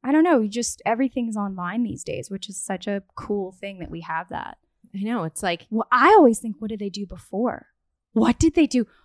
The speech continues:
Speaker 1: What did they do?
Speaker 2: How did
Speaker 1: Ask
Speaker 2: people
Speaker 1: a
Speaker 2: drive,
Speaker 1: friend?"
Speaker 2: how did people drive
Speaker 1: <laughs>
Speaker 2: their cars places? Like, when you had a business
Speaker 1: No,
Speaker 2: meeting?
Speaker 1: I remember this.
Speaker 2: Where, did you use
Speaker 1: I
Speaker 2: a
Speaker 1: remem-
Speaker 2: map?
Speaker 1: Yes, I printed out MapQuest.
Speaker 2: Oh, I used to do that. Yeah, you're right. What, but what did people then do before MapQuest?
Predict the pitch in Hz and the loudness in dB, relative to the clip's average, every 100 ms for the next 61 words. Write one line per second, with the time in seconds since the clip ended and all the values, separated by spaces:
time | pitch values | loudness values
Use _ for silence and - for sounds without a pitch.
0 | _ 214 285 403 392 359 302 381 494 214 | _ 0 2 2 0 -2 -2 -4 -2 -2
1 | 240 269 233 311 262 196 202 220 247 320 | -2 0 0 2 0 4 6 6 6 6
2 | 240 240 240 622 190 175 180 233 175 - | 4 -6 -2 -2 2 0 0 -4 -4 -6
3 | 160 165 - 165 143 - 71 - - 214 | -8 -8 -10 -10 -10 -10 -14 -12 -10 -4
4 | 196 196 190 208 190 170 156 247 226 226 | -2 -2 -2 -4 -2 -2 0 2 2 2
5 | 226 233 226 233 240 240 233 226 202 180 | 2 2 2 0 -8 -8 -4 -2 -2 2
6 | 214 220 214 202 220 208 233 233 285 269 | 2 2 0 -4 -2 6 8 8 8 6
7 | 240 254 - - 254 262 330 - - 240 | 6 2 0 -4 4 6 6 4 -2 -2
8 | - 262 247 233 240 208 202 180 - - | 0 -2 -2 0 0 2 0 0 -2 -2
9 | 165 165 - 240 247 220 247 294 - 277 | -2 -2 0 4 4 4 2 2 2 -2
10 | 233 196 208 170 165 220 214 170 - - | -4 0 2 2 -2 2 4 4 2 -6
11 | 262 262 - 202 240 240 262 208 254 226 | -6 -4 -6 -4 -4 -4 -8 -6 -6 0
12 | 226 214 214 202 180 175 196 165 156 151 | 0 0 -2 -4 -6 -6 -2 -2 -4 -12
13 | 175 - - 139 165 - - - | -12 -18 -14 -14 -10 -10 -10 -14